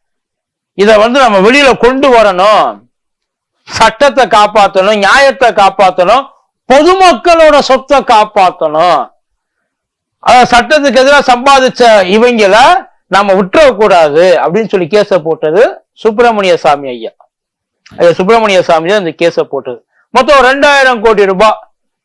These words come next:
ஒத்துள்ள ஒரு சொத்தை ராகுல் காந்தியும் சோனியா காந்தியும் ஃப்ராடு பண்ணி அந்த சொத்தை அவங்க பேருக்கு மாத்திக்கிட்டாங்க. இதுதான் அவர் போட்ட கேஸ், ரெண்டாயிரத்தி பதினாலுல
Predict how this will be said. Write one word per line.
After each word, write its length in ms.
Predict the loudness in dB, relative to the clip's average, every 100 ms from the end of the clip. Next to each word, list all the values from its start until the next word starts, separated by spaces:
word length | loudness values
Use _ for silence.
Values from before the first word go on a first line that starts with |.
| _ _ -4
ஒத்துள்ள 560 | 0 0 0 0 2 4 4 2 2
ஒரு 180 | 0 -2
சொத்தை 500 | 0 -2 -2 0 2 2 -2 _ _ _ _ -4
ராகுல் 440 | 0 2 2 2 2
காந்தியும் 400 | 0 0 -2 -2 -2
சோனியா 340 | 0 2 0 2
காந்தியும் 460 | 0 0 -2 -4 -6
ஃப்ராடு 520 | -6 0 2 2 2 -2 -2
பண்ணி 320 | -6 -4 -6 -6 _ _ _ _ _ _ _ -6 -4
அந்த 160 | 0 0 0
சொத்தை 380 | 0 -2 -2 0 2 4 2 2 2
அவங்க 220 | 0 0 0 0
பேருக்கு 280 | 0 0 0
மாத்திக்கிட்டாங்க. 680 | -2 -2 -6 -8 -4 -4 -4 -6 -4 -4
இதுதான் 420 | -2 0 0 0 -2 _ -2
அவர் 180 | -2 -2 -2
போட்ட 260 | -2 -2 -6 -8
கேஸ், 240 | -12 -14 -10 -6
ரெண்டாயிரத்தி 500 | -4 0 0 0 -6 -4
பதினாலுல 540 | -6 -4 -2 -2 -2